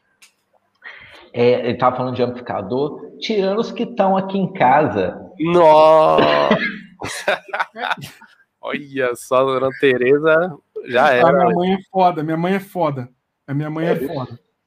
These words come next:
Speaker 2: Caramba, meu. Ô, Alebas, aí um dia a gente
Speaker 3: É.
Speaker 2: vai descobrir tudo que você tem.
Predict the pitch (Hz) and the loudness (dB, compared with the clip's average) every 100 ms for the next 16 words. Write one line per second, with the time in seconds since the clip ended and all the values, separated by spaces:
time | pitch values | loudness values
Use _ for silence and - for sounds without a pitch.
0 | _ _ _ - 104 107 107 104 107 98 | _ _ _ -10 -4 -4 -4 -4 -6 -6
1 | 92 - _ _ _ - 151 127 107 107 | -10 -12 _ _ _ 0 2 2 0 0
2 | 123 151 170 151 151 147 - _ - 139 | 2 2 2 2 0 -2 -4 _ -8 -4
3 | 135 135 123 - 117 104 95 | -4 -4 -6 -4 -4 -6 -8